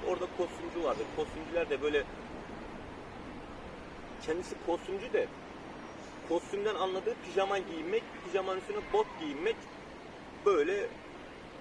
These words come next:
çirkin, böyle paspal, bakımsız, böyle yani o kadar gıcık olduğum insanlar. Onlar geliyor, örnek veriyorum bana denmiş ki işte en güzel, en şık kıyafetinizi giyin. Yani şimdi ben genelde de aksesuar falan takıyorum.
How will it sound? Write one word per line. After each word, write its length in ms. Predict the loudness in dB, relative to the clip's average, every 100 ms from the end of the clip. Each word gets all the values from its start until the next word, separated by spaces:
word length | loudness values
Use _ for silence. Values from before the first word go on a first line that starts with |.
| -8
çirkin, 520 | -2 -2 -2 -6 -6 -6 -4
böyle 200 | 0 0 0 -4 -12 -4 2
paspal, 440 | 2 2 -2 -2 0 -2
bakımsız, 600 | 0 0 -2 -4 -10 -12 -10 0
böyle 140 | 2 2 0 -6 -12 -12 -12 -12 -10 -6
yani 140 | -4 -2 -4
o 160 | 0
kadar 220 | 2 2 2 -4
gıcık 180 | -6 -2
olduğum 380 | -2 0 0 0
insanlar. 420 | -2 -2 2 2 0 -8 -12 -12 -6 0
Onlar 300 | 2 4 4
geliyor, 400 | 6 10 8 8 0 -12 -12 -12 -6 2
örnek 320 | 4 4 4
veriyorum 220 | 2 2 2
bana 200 | 2 2
denmiş 220 | 0 -4
ki 60 | -6
işte 140 | -2
en 320 | 0 2 0 0
güzel, 220 | 2 4
en 180 | 4 0
şık 180 | -2 -8 2
kıyafetinizi 560 | 4 4 0 -2 -2 -4
giyin. 240 | -2 0
Yani 120 | 0
şimdi 220 | 0 0 2
ben 160 | 2
genelde 300 | 2 4 4
de 100 | 4
aksesuar 480 | 4 0 -2 4 4
falan 240 | 4 0 0
takıyorum. 400 | -2 0 2